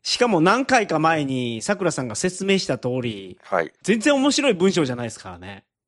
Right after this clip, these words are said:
Speaker 1: 地球の歩き方の文章って。
Speaker 2: うん。例えば日本にいて予習をするときにその項目読むかって言ったら絶対読まないんですよね。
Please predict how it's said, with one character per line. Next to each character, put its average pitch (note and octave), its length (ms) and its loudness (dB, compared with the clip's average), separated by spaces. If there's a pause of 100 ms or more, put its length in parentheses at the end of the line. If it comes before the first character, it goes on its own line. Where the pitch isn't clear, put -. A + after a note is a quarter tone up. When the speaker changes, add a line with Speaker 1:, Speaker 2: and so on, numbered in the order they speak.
Speaker 1:
地 - 140 -10
球 C3+ 220 -8
の B2 80 -4
歩 - 80 -4
き - 120 -16
方 - 340 -6
の D3 80 -8
文 C#3 240 -10
章 G#2+ 200 -10
っ G2 40 -14
て。 - 180 -12
Speaker 2:
う G2+ 40 -4
ん。 F#2 200 -8 (640)
例 D3 60 2
え - 20 0
ば G#2+ 100 4
日 B2 180 0
本 A3 220 4
に D#3 80 2
い B2+ 40 -4
て C3+ 120 -2
予 A#2 140 2
習 D#3 180 -2
を E3 120 2
す D#3+ 120 -2
る D3+ 60 -6
と D#3 120 -6
き G#2+ 60 -8
に E2 60 -8
そ - 180 -8
の G#2+ 120 0
項 A#2 160 0
目 A2 180 0
読 A#2 120 0
む G#2 100 -2
か D#2+ 80 -4
っ D2+ 40 -10
て - 80 -6
言 C#2+ 80 -6
っ - 20 -16
た - 80 -6
ら G#2+ 60 -2
絶 - 120 -20
対 C3 180 0
読 B2+ 160 -4
ま B2+ 120 0
な G#2 80 -2
い - 40 0
ん G3 40 4
で - 60 -18
す - 40 -14
よ G#3 80 0
ね。 - 220 -6